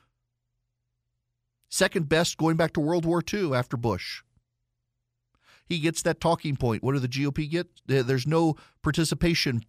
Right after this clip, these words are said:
trophy for the G O P. They get no Senate majority. They barely get a House majority.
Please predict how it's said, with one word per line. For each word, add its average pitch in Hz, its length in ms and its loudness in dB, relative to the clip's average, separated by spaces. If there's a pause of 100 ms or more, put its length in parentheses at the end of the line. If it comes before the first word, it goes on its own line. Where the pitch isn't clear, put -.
trophy 135 380 0
for 123 160 -4
the 117 80 -2
G 143 160 0
O 143 40 2
P. 135 360 -2 (240)
They 139 120 2
get 147 240 0
no 156 160 4
Senate 160 360 -2
majority. 139 580 2 (220)
They 135 100 2
barely 156 420 4
get 135 140 0
a 127 80 4
House 165 300 2
majority. 110 500 0